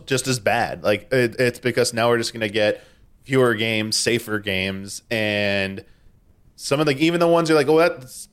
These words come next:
even if you're in the mindset, like, "That's great. It's only the games I care about, and they're just gonna keep going on." It's like, well, they're just gonna get, like, stale and old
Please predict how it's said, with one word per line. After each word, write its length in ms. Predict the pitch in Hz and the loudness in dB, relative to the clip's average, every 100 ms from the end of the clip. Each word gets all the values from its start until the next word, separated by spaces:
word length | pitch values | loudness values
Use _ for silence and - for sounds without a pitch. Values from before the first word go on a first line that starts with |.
| _ | _
even 120 | 170 | 2
if 80 | 180 | 2
you're 100 | 175 | 2
in 60 | 151 | 2
the 40 | |
mindset, 180 | 151 151 | 0 2
like, 100 | 131 | 0
"That's 160 | 131 | 0
great. 300 | - 151 131 - | 0 2 2 -2
It's 120 | 113 | -4
only 120 | 139 | 0
the 60 | 143 | 0
games 280 | 131 139 127 | 0 0 0
I 80 | 120 | 0
care 180 | 131 | 2
about, 380 | 135 117 123 120 | 2 4 4 2
and 100 | 117 | 2
they're 80 | 117 | -2
just 160 | 117 - | -2 -8
gonna 100 | 117 | -8
keep 220 | 123 98 | -8 2
going 260 | 120 117 | 2 4
on." 140 | 117 120 | 2 2
It's 100 | 117 | 2
like, 200 | 123 - - _ _ | 0 -2 -18 _ _
well, 160 | 135 151 | 2 4
they're 120 | 170 | 4
just 140 | 180 | 4
gonna 140 | 180 170 | 2 2
get, 100 | 156 | 4
like, 300 | 151 - - _ _ - | 2 2 -12 _ _ -10
stale 460 | - - 151 156 | -6 0 2 4
and 120 | 147 | 2
old 560 | 127 127 151 113 82 - | 2 4 4 2 0 -12